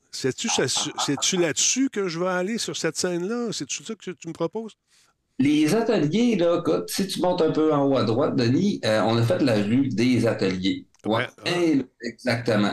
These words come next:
Speaker 2: C'est en plein ça. Et je pense que Stéphanie va nous parler aussi, euh, tantôt, euh, d'un de ces ateliers-là. L'idée, c'est qu'au début, on voulait donner des ateliers aussi en direct.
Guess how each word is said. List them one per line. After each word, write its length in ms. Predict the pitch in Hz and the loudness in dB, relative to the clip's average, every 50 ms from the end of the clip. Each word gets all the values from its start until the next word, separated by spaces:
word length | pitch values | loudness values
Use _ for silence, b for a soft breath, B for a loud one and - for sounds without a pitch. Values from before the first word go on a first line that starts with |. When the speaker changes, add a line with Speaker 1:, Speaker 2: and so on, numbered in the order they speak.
| - - | -4 -6
Speaker 2:
C'est 160 | - - 113 | -4 -2 0
en 100 | 123 139 | 0 0
plein 240 | 139 170 180 175 156 | 0 0 0 0 0
ça. 240 | 143 - 226 262 254 214 | 2 2 2 2 2 2
Et 300 | 202 147 143 139 135 127 | 4 4 4 4 2 2
je 80 | 120 120 | 0 0
pense 240 | 151 165 175 170 | 0 0 0 0
que 100 | - 139 | 0 0
Stéphanie 480 | 135 - 123 120 120 117 117 123 143 156 | 0 2 2 2 2 2 2 4 2 2
va 140 | 135 120 110 | 2 2 0
nous 80 | 104 | 0
parler 300 | 104 104 98 101 113 123 | 0 0 0 0 2 2
aussi, 520 | 131 117 95 95 92 - - 131 131 123 107 | 2 2 2 0 -2 -2 0 0 2 2 2
euh, 140 | 101 98 98 | 2 2 0
tantôt, 540 | - 101 95 92 92 117 127 135 123 110 101 | 0 0 0 0 0 0 0 2 2 2 2
euh, 80 | 95 | 2
d'un 160 | 95 101 110 110 | 2 2 0 0
de 60 | 113 | 0
ces 180 | - 113 101 | 0 0 2
ateliers-là. 580 | 104 98 - 98 95 95 95 92 92 107 135 151 B B B B B B B - | 2 2 2 0 2 2 2 2 2 2 2 0 B B B B B B B -2
L'idée, 240 | 117 110 117 160 208 | 0 2 2 2 2
c'est 160 | 208 - 147 | 2 2 2
qu'au 120 | 131 123 | 2 2
début, 200 | 120 110 110 117 196 | 2 2 2 2 2
on 100 | 202 170 | 2 2
voulait 160 | 127 113 113 | 2 2 2
donner 260 | 110 107 110 135 180 190 | 2 2 2 2 2 2
des 220 | 139 104 - 104 | 0 0 0 0
ateliers 380 | 98 - - 92 98 123 156 151 | 0 0 0 0 2 2 4 2
aussi 500 | 117 - - - 160 165 170 - - _ - | 2 0 -2 -2 -2 -2 -2 -4 -6 _ -2
en 240 | - 123 175 180 151 | 0 2 2 2 2
direct. 480 | 120 104 101 95 87 - - - _ | 2 2 0 0 0 -2 -4 -6 _